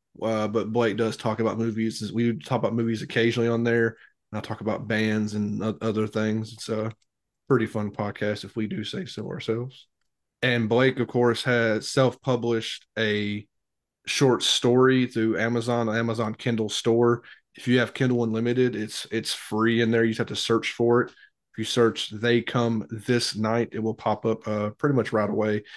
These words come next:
you don't have, if you don't have Kindle Unlimited, uh, the stories is just a dollar on Amazon. So Blake would appreciate your support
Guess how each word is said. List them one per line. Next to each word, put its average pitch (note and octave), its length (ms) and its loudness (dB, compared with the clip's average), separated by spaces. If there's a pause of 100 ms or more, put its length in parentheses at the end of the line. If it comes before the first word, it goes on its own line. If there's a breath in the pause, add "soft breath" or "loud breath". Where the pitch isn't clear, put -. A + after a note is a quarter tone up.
(360 loud breath)
you C3+ 60 6
don't C#3 100 6
have, B2+ 140 4
if - 120 -6
you B2+ 40 -4
don't C3 100 4
have A#2+ 80 -2
Kindle C3 200 4
Unlimited, D3 420 4
uh, A2+ 180 0
the A#2 100 -4
stories C3+ 680 0 (300)
is A#2+ 160 -6
just B2+ 300 -2
a A2+ 40 2
dollar A2+ 380 4
on G#2 120 -2
Amazon. A2 420 -2
So A2+ 100 -4
Blake G#2+ 240 -4
would G#2+ 220 -4
appreciate A2 520 0
your G#2+ 180 0
support - 440 0